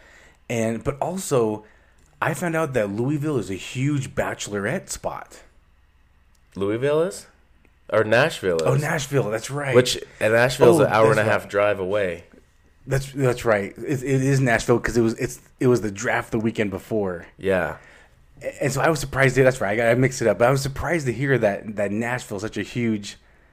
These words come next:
Speaker 1: bachelorette spot.
Speaker 2: That is weird, but I guess a lot of them are into country music, so
Speaker 1: Yeah,
Speaker 2: that
Speaker 1: well, I
Speaker 2: makes
Speaker 1: guess,
Speaker 2: sense.
Speaker 1: and I guess a lot of them were pissed off 'cause they went down there, didn't know it was draft weekend,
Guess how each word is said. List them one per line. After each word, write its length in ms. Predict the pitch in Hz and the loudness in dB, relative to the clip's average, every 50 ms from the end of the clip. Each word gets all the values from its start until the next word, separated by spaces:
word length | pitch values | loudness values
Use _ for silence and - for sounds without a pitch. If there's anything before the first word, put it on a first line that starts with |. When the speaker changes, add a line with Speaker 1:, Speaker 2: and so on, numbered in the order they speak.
| _ _ _ _ | _ _ _ _
Speaker 1:
bachelorette 480 | - 110 113 - - 120 117 147 - - | 0 0 0 0 -2 -6 -6 -6 -8 -10
spot. 340 | - - - 85 67 - - - - - _ _ _ _ - | -10 -10 -10 -10 -10 -12 -14 -18 -20 -20 _ _ _ _ -8
Speaker 2:
That 220 | - 98 107 104 107 | -4 -2 -2 -2 -2
is 120 | 127 123 | -4 -6
weird, 300 | 113 92 98 101 104 98 | -6 -4 -2 -2 -2 0
but 100 | - 98 | 0 0
I 60 | 98 101 | 0 2
guess 300 | 113 117 120 - - - - - - - | 0 -2 -2 -4 -8 -16 -20 -20 -14 -8
a 60 | - | -2
lot 200 | 104 104 104 113 | 0 2 2 2
of 60 | 117 | 0
them 140 | 113 113 113 107 | -2 -4 -4 -4
are 60 | 107 | -4
into 120 | 107 110 104 | -4 -6 -6
country 320 | - 113 107 101 - 101 | -6 -8 -8 -8 -10 -10
music, 380 | 104 110 113 98 87 76 - - | -10 -10 -10 -8 -10 -12 -12 -8
so 280 | - 87 85 80 80 80 | -6 -2 -2 -2 -2 -2
Speaker 1:
Yeah, 300 | - 117 127 143 139 117 | 0 0 2 2 2 0
Speaker 2:
that 100 | 98 - - | 0 -2 -4
Speaker 1:
well, 120 | 135 123 | -2 -2
I 40 | 120 | 0
Speaker 2:
makes 100 | 123 135 | 2 2
Speaker 1:
guess, 140 | 160 139 - | 2 2 0
Speaker 2:
sense. 300 | 82 87 - - - - | -2 -8 -12 -14 -10 -6
Speaker 1:
and 80 | 110 | -4
I 20 | 117 | -4
guess 120 | 131 139 135 | -2 -2 -2
a 40 | 123 | -2
lot 80 | 127 | -2
of 40 | 131 127 | 0 -2
them 60 | 117 | -2
were 60 | 107 | -4
pissed 340 | 104 - 151 139 135 135 - | -4 -4 -4 -4 -2 -2 -2
off 200 | 139 147 147 143 | -2 0 0 -2
'cause 100 | - 117 | -2 -2
they 100 | 110 113 | -2 0
went 240 | 110 117 127 117 110 | 0 0 0 0 0
down 220 | 120 117 120 127 | 0 0 0 0
there, 160 | 123 117 113 113 | 0 0 0 0
didn't 240 | 110 120 120 120 | 0 0 0 0
know 80 | 120 120 | 0 0
it 40 | 113 | 0
was 120 | 107 98 | -2 -4
draft 400 | 101 104 120 117 110 110 - - | -6 -4 0 2 2 2 0 0
weekend, 580 | 117 113 127 135 135 131 110 104 104 104 107 | -2 -2 -2 0 0 0 -2 -2 -2 -4 -6